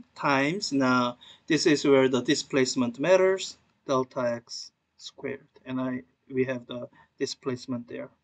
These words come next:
Okay, I think it gives us a fairly simple expression. One half M V one squared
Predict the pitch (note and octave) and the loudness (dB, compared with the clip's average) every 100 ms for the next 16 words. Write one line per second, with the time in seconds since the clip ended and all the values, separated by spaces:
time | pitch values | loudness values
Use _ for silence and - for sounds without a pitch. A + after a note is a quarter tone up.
0 | _ _ _ _ - - E4+ C4 A#3+ F3+ | _ _ _ _ 2 6 6 6 6 6
1 | D#4 - E4+ D4 B3+ B3+ D4 C#4+ C4 C4 | 6 2 0 0 2 2 2 2 2 4
2 | C4 B3 A#3+ A#3 A#3+ F#3+ - - G3+ - | 6 4 0 0 2 0 0 4 4 4
3 | B2+ B2 _ - - _ - E3 F3+ F3+ | -6 -10 _ -20 -20 _ 0 4 4 4
4 | F3 F3 E3+ - - D#3 D#3 D#3 D3 D3+ | 4 4 2 -6 -2 0 0 -2 0 2
5 | D3 C#3+ C#3+ D3 - - A3 G#3+ G#3+ | 4 4 4 2 -6 -2 0 2 2